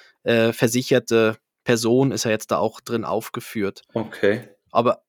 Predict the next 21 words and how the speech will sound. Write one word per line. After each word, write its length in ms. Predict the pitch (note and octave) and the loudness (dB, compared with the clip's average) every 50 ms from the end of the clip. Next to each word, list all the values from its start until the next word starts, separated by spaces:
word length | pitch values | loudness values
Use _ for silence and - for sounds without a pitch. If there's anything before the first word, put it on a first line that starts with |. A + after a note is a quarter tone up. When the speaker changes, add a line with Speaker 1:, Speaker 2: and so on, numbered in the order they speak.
| _ _ - | _ _ -2
Speaker 1:
allenfalls 500 | - A#2+ C3+ D3 D3+ C#3+ - C#3 B2 - | 0 2 2 2 2 2 2 0 0 0
ist 100 | A2+ B2+ | -2 -6
das 140 | B2 - - | -6 -6 -6
in 160 | - B2+ B2+ | -6 -4 -4
der 100 | B2 - | -4 -4
F-, 160 | - - - - | -6 -10 -18 -18
wenn's 420 | C3+ C#3 B2 B2+ B2+ B2+ - - - | -20 -10 -4 -4 -4 -4 -4 -2 0
heißt 280 | B2 A#2+ C3 - - | 2 2 2 0 -4
für 120 | - - C#3 | -8 -6 -4
die 100 | C3 B2+ | -4 -2
Familie, 560 | - - B2 B2+ C3 C3+ D3+ D#3+ D#3 D3 C#3 | 0 0 0 2 2 2 4 4 6 6 6
dann 120 | B2+ B2+ | 4 4
ist 160 | A#2 A#2 - - | 0 -2 -4 -4
sie 180 | B2+ A#2 A#2 | -4 -4 -4
wahrscheinlich 300 | A#2 A2+ - A#2+ A#2 - - | -4 -4 -4 -4 -4 -4 -4
eh 100 | A2+ B2 | -4 -4
schon 160 | - - B2+ | -2 -2 -2
abgedeckt. 640 | E2 G#2 - - - B2+ A2 - F2+ - - - - | -2 -4 -4 -4 -6 -6 -6 -6 -8 -8 -8 -10 -8
Aber 300 | G#2 A2 A2 A2 A2+ - _ _ _ _ _ _ _ _ - | -6 -4 -4 -6 -6 -8 _ _ _ _ _ _ _ _ -12
ja, 160 | - - - _ _ _ _ _ _ _ _ _ _ - | -10 -10 -10 _ _ _ _ _ _ _ _ _ _ -4
wär 300 | A2+ A#2 A#2 A#2 A2+ | -2 0 0 0 -2